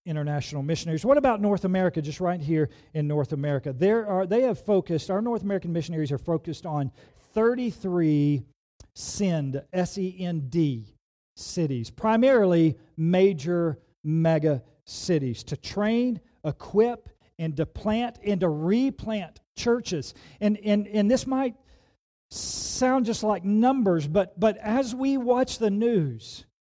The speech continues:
as we look at what's going on in our nation, listen, the only hope to racism is Jesus Christ. The only hope to corporate gr-, greed is, is Jesus Christ.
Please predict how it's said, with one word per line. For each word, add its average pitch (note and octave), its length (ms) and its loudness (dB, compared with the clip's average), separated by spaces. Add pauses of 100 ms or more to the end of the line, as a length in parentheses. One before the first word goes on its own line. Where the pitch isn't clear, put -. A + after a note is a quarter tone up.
(220)
as A#3 300 2
we C4+ 140 2
look C#4+ 180 4
at C4 100 -4
what's A3+ 220 0
going A#3 340 2
on A#3+ 280 4
in G#3+ 200 2
our G#3 200 2
nation, G3 640 0 (840)
listen, A#3+ 340 4
the A#3 240 2
only D4 460 4
hope B3 460 4
to - 80 0
racism A#3+ 760 2
is F#3+ 220 0
Jesus E3 420 -2
Christ. D#3 600 -4 (1300)
The A#3 120 8
only C4+ 500 4
hope A#3 400 6
to A3 100 2
corporate A3+ 560 2
gr-, F3+ 240 -6
greed G#3+ 580 0 (200)
is, G3+ 220 4
is G#3+ 240 0
Jesus G#3 440 0
Christ. A3+ 580 -4